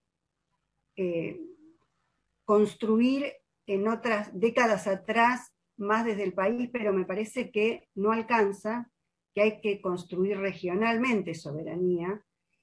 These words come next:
Yo digo, en época de Cristina, que, o sea, siempre sentimos que se plantó mucho más frente a las corporaciones y que se hizo más por la soberanía, sin embargo,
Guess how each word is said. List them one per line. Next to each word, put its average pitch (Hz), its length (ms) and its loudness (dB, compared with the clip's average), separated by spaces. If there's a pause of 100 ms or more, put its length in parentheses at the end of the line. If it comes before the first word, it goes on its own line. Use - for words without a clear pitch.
(360)
Yo 233 120 0
digo, 220 180 6
en 233 100 4
época 269 460 4
de 233 120 0
Cristina, 247 720 2
que, 180 220 -6 (760)
o 202 60 -10
sea, 190 180 0
siempre 220 260 0
sentimos 214 460 2
que 190 100 -8
se 180 160 -2
plantó 175 440 0
mucho 240 340 4
más 214 480 0 (520)
frente 196 280 0
a 180 40 0
las 175 160 -4
corporaciones 214 1200 2
y 190 120 -12
que 175 120 -8
se 190 140 -8
hizo 202 200 -4
más 247 200 0
por 240 140 -2
la 220 120 2
soberanía, 226 640 0
sin 220 160 -4
embargo, 269 640 0